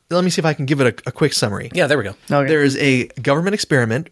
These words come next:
Speaker 1: run by a, um, clandestine government organization.
Speaker 2: Called The Shop.
Speaker 1: Called The Shop. And the result of that is that two people from the experiment fall in love and have a daughter.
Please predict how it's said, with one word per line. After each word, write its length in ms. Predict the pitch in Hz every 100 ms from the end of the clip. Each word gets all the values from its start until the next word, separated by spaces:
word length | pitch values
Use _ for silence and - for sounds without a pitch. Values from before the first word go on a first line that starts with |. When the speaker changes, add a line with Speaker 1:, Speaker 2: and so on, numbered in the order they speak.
| -
Speaker 1:
run 300 | 123 120 123
by 340 | 120 120 117 -
a, 500 | 113 113 110 110 110
um, 340 | 113 110 104 110
clandestine 540 | - 131 117 131 - 147
government 360 | 135 131 143
organization. 680 | 123 135 151 123 107 - 131
Speaker 2:
Called 180 | - 90
The 80 | 110
Shop. 280 | - - - _
Speaker 1:
Called 200 | - 113
The 20 |
Shop. 360 | 135 120 123 - - - - - _
And 600 | 131 123 123 120 120 120 - - - _
the 300 | 135 127 117 117
result 240 | 127 165
of 60 | 156
that 180 | 151
is 120 | 151 131
that 160 | -
two 120 | - 170
people 220 | 175 151
from 80 | 147
the 60 |
experiment 500 | 139 - 139 135 131 -
fall 220 | 131 123
in 100 | 120
love 440 | 113 113 160 - - _ _ _ _ _ -
and 500 | 123 117 117 113 107 _
have 420 | - 120 110 110 -
a 60 | 127
daughter. 460 | 180 208 107 -